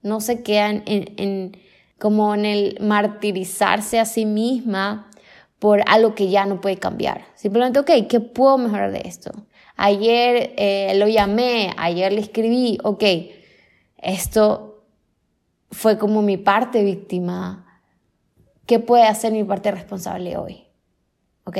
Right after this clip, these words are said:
O sea, tal, y tal vez no necesitas enviarle un mensaje y decirle, "Sorry porque te llamé". No, tal vez y decir, "Ok,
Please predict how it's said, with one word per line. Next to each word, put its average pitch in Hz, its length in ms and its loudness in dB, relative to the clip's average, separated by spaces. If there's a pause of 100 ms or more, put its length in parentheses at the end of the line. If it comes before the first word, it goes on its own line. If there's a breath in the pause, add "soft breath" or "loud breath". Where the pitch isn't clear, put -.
(180)
O - 20 -12
sea, - 300 -4
tal, 214 240 4
y 247 100 0
tal 220 180 4
vez 240 200 4
no 233 160 0
necesitas 208 600 0
enviarle 202 360 2
un 214 80 -4
mensaje 190 520 -4
y 190 40 -4
decirle, 190 640 -6
"Sorry 208 400 4
porque 190 240 -4
te 185 120 -6
llamé". 180 300 -4
No, 294 320 0 (320 loud breath)
tal 233 180 6
vez 254 140 4
y 294 100 0
decir, 277 280 0
"Ok, 277 120 0